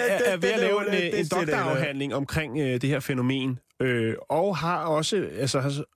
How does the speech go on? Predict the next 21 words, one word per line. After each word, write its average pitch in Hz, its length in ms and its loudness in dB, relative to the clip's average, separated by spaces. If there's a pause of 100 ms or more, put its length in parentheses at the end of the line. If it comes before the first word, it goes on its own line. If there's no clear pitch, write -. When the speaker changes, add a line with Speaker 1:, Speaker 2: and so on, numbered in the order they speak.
(240)
Speaker 1:
gået 139 160 0
lidt 156 160 2
i 156 40 -4
dybden 196 300 -2
med 156 120 2
det, 160 120 0
og 143 120 -2
der 147 60 0
er 147 140 -2
faktisk 170 440 -2
også 151 380 0
unge 160 220 2
mænd, 185 260 2 (1300)
som 170 340 0
er 135 480 0
blevet 143 160 2
lokket 135 300 0
ind 151 160 0
på 165 100 -2
hoteller, 151 500 0 (440)
øhm, 117 880 -2